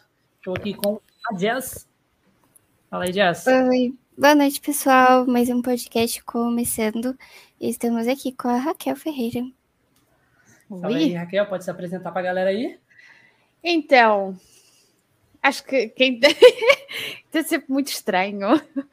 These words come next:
Speaker 3: Então, eu sou de Portugal, mais propriamente do Porto,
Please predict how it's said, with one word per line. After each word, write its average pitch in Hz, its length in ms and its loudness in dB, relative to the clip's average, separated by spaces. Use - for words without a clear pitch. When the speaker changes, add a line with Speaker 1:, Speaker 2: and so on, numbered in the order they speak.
Speaker 3:
Então, 285 120 6
eu 294 80 6
sou 302 180 -6
de - 60 -16
Portugal, 202 460 -2
mais 202 160 -10
propriamente 214 320 -12
do 202 100 -18
Porto, 277 680 -6